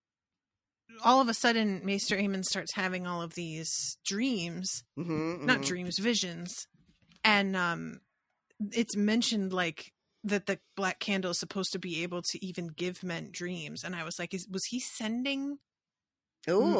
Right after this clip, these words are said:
Speaker 1: a
Speaker 2: Ooh.
Speaker 1: message to him? And he was so close to death that he was, like, more receptive than usual?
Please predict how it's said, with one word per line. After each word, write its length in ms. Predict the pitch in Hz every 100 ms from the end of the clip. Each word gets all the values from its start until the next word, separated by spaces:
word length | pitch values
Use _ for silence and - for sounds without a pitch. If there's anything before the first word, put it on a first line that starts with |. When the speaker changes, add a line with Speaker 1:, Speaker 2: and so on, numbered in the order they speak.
| 151
Speaker 1:
a 60 |
Speaker 2:
Ooh. 20 |
Speaker 1:
message 580 | 208 202 233 277 349 330 -
to 100 | 320
him? 360 | 285 330 349 294
And 120 | 226
he 180 | 214 226
was 180 | 208 220 -
so 500 | 226 214 208 190 - _ -
close 300 | - 214 -
to 100 | 208
death 340 | 170 180 202
that 120 | 190 175
he 140 | 190
was, 140 | 185
like, 160 | 185 175
more 160 | 180 175
receptive 680 | 170 - 180 - 185 185
than 180 | 185 170
usual? 480 | 170 185 190 196 196